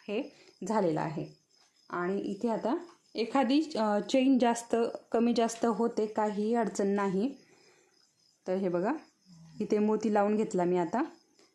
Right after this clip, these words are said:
आणि परत आपली चेन स्टिच जी आहे, ती टाकून घ्यायची आहे. तर अशाच प्रकारे आपल्याला पूर्ण स्लीव्जवरचं जे डिझाईन आहे, सेम हीच पद्धत वापरायची आहे. अशाच प्रकारे आपल्याला हे जे वर्क आहे, हे करायचं आहे पूर्ण स्लीव्जवरती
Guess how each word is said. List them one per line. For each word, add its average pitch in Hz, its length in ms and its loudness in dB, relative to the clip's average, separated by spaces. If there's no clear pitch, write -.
आणि 175 220 -2
परत 262 360 0
आपली 220 240 0
चेन 214 420 0
स्टिच 226 480 -6
जी 233 60 0
आहे, 208 260 0
ती 262 300 -4
टाकून 220 320 0
घ्यायची 165 320 0
आहे. 180 500 -4
तर 220 100 2
अशाच 262 400 2
प्रकारे 269 320 2
आपल्याला 240 300 2
पूर्ण 247 400 2
स्लीव्जवरचं 220 680 0
जे 214 200 0
डिझाईन 208 460 0
आहे, 196 300 0
सेम 269 260 2
हीच 285 280 2
पद्धत 214 360 0
वापरायची 185 640 0
आहे. 180 320 -2
अशाच 254 320 0
प्रकारे 233 280 2
आपल्याला 196 260 0
हे 202 200 0
जे 180 160 -2
वर्क 202 340 -2
आहे, 185 240 0
हे 214 140 0
करायचं 208 580 0
आहे 180 220 0
पूर्ण 190 380 0
स्लीव्जवरती 185 840 -2